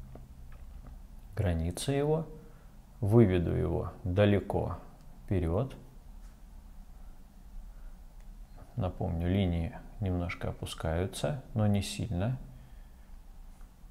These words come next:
Посмотрите, здесь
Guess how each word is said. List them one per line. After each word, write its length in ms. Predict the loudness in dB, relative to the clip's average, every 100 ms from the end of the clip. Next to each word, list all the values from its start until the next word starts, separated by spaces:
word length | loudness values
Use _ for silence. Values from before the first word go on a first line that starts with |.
| -16 -14 -14 -14 -16 -16 -16 -18 -20 -20 -20 -18 -16 -12 -2
Посмотрите, 600 | 2 4 4 4 2 2
здесь 440 | 4 6 6 4